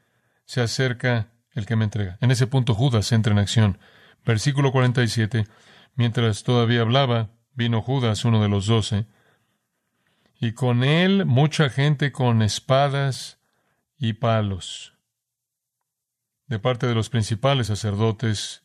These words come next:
y de los ancianos del pueblo. Observe cómo Judas es identificado, uno de los doce. Siempre,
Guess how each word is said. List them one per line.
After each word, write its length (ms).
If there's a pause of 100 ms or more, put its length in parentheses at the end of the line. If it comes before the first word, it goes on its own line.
y 100
de 100
los 220
ancianos 760 (200)
del 120
pueblo. 400 (800)
Observe 460
cómo 340
Judas 380
es 100
identificado, 720 (460)
uno 240
de 80
los 180
doce. 340 (2000)
Siempre, 600